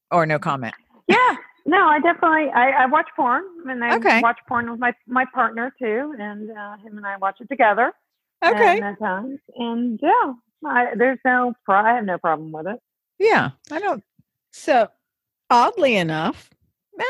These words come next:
Speaker 3: I don't watch much. You would probably expect me to have, but
Speaker 1: Oh.
Speaker 3: I mean, I do, but
Speaker 1: You're
Speaker 3: I
Speaker 1: in a
Speaker 3: don't care. I'm
Speaker 1: relationship,
Speaker 3: in-,
Speaker 1: too.
Speaker 3: I'm
Speaker 1: Yeah.
Speaker 3: indifferent to it.
Speaker 1: Yeah.
Speaker 3: I really don't care. Yeah, I, I'll be curious about it, but it's not something that I'd be hooked on. And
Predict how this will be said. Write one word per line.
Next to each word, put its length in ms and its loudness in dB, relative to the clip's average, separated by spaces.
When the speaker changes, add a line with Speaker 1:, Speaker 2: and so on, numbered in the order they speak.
Speaker 3:
I 140 2
don't 200 -2
watch 300 0
much. 420 -4
You 200 -2
would 180 -4
probably 460 0
expect 440 -6
me 160 -4
to 240 -2
have, 380 -4
but 200 0
Speaker 1:
Oh. 80 -4
Speaker 3:
I 80 -2
mean, 320 -2
I 140 -2
do, 220 0
but 160 4
Speaker 1:
You're 60 4
Speaker 3:
I 40 4
Speaker 1:
in 40 4
a 40 2
Speaker 3:
don't 100 2
care. 80 6
I'm 140 4
Speaker 1:
relationship, 360 4
Speaker 3:
in-, 60 -2
Speaker 1:
too. 360 2
Speaker 3:
I'm 160 4
Speaker 1:
Yeah. 100 4
Speaker 3:
indifferent 640 0
to 180 -2
it. 120 2
Speaker 1:
Yeah. 120 6
Speaker 3:
I 40 2
really 300 2
don't 180 -2
care. 560 0
Yeah, 260 2
I, 260 0
I'll 120 0
be 260 -6
curious 580 2
about 340 4
it, 140 0
but 160 2
it's 200 -4
not 260 -2
something 380 -8
that 140 -6
I'd 200 -6
be 160 -10
hooked 380 -8
on. 440 -6
And 280 -14